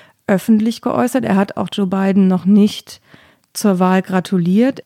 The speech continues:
Er war interessanterweise auf dem Golfplatz, als dann die ganzen Eilmeldungen aufs Handy kamen, dass die Präsidentschaft entschieden ist. Er hat auf Twitter gesagt, er würde es nicht anerkennen.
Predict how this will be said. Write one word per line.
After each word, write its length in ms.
Er 200
war 240
interessanterweise 760
auf 100
dem 200
Golfplatz, 920
als 320
dann 200
die 80
ganzen 340
Eilmeldungen 720
aufs 200
Handy 240
kamen, 520
dass 400
die 120
Präsidentschaft 760
entschieden 560
ist. 440
Er 220
hat 240
auf 160
Twitter 320
gesagt, 360
er 140
würde 240
es 180
nicht 220
anerkennen. 800